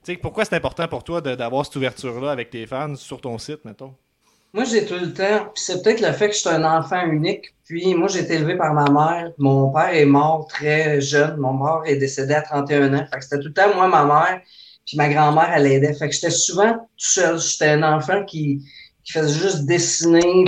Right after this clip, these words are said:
Speaker 2: puis j'avais des amis, mais j'ai peut-être été mieux seule, sauf qu'une fois de temps en temps, quand tu vis des affaires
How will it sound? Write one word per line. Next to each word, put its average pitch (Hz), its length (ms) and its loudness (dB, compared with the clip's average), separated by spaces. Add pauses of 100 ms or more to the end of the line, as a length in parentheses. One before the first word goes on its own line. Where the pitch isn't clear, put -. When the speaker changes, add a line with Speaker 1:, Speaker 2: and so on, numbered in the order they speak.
Speaker 2:
puis 147 300 -2
j'avais 151 300 2
des 196 200 0
amis, 196 320 4
mais 196 220 2
j'ai 156 180 -4
peut-être 214 240 0
été 190 160 2
mieux 202 500 4
seule, 233 500 2 (640)
sauf 233 260 -2
qu'une 208 180 2
fois 202 140 0
de 202 40 -2
temps 180 180 -2
en 175 100 2
temps, 226 200 0
quand 185 160 -2
tu - 180 -8
vis 208 120 -4
des 202 160 4
affaires 180 600 0